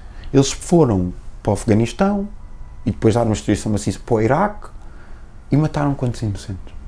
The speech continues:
Quanta gente é que, quantas vezes três mil pessoas é que, portanto, o acto completamente condenável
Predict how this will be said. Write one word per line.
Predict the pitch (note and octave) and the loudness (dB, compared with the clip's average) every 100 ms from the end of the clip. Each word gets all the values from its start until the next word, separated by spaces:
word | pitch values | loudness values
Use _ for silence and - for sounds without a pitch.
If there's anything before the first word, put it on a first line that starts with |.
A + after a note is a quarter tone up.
| - - - - | -12 -12 -8 2
Quanta | D#3+ E3+ C#3+ | 2 2 0
gente | B2+ B2 C3 | 0 0 -2
é | |
que, | - - | -6 0
quantas | - F3+ F3+ C3 | 4 6 6 6
vezes | G#2 A#2+ A2 - | 6 6 4 2
três | D3 D3 B2 | 4 4 4
mil | C3+ | -2
pessoas | B2+ - - A#2 B2+ B2 - | -2 -4 -2 -2 -2 -8 -6
é | B2 | -6
que, | - - - - - | -6 -14 -14 -14 -12
portanto, | - - B2+ F#2 - - - - | -2 4 6 4 0 -14 -14 2
o | B2 C3 | 6 8
acto | F3 - - - | 8 2 -8 -2
completamente | - D#3 - G#3 - F3 D#3+ - | 4 4 4 2 4 4 4 2
condenável | D3+ C3+ A#2 F#2 F#2 | 0 4 4 2 -2